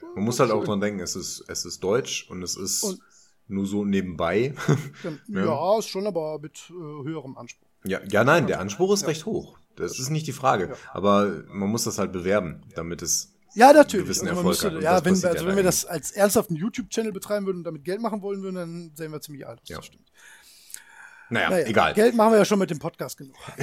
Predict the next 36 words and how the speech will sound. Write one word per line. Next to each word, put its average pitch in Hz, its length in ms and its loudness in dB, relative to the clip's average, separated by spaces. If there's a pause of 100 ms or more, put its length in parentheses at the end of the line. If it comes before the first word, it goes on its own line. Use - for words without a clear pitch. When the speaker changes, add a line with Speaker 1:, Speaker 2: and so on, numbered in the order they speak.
Speaker 2:
<laughs> - 360 0
Ja, 92 160 -4 (760)
genau. 92 440 4 (560)
Oh 113 220 8
Mann. 104 640 4 (680)
Huh, 131 240 8
ich 107 160 0
muss 123 200 0
gleich 113 400 4
mich 117 180 -2
hier 113 140 2
durch 110 260 -2
meine 104 520 2
Berge 107 520 6
an 104 180 0
Bargeld 95 540 2
we-, 92 240 -4 (100)
wühlen. 92 360 -8
Speaker 1:
Ja, 214 340 4
ich 202 140 -2
hab 247 100 -4
dir 254 80 -6
schon 262 180 -2
mal 262 120 0
gesagt, 170 340 -8
nimm 233 140 -4
doch 254 120 -2
fünfhunderter, 254 760 -4
die 165 80 -14
nehmen 202 240 -12
weniger 226 280 -6
Platz - 320 -6
weg, 185 200 -10
Holger. 143 420 -12
Speaker 2:
Ja, 113 380 4
allmählich 107 840 0